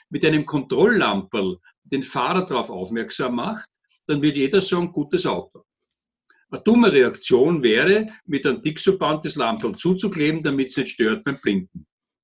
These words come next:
Äh, und genauso ist es beim Körper.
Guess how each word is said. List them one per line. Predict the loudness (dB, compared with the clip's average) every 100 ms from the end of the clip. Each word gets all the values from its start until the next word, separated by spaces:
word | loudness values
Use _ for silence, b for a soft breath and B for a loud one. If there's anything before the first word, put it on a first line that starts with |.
| _ B B B
Äh, | -4 -4 B B
und | -6 0
genauso | 2 2 2
ist | 0
es | -2
beim | -2
Körper. | 2 2 2 -2 -10 -10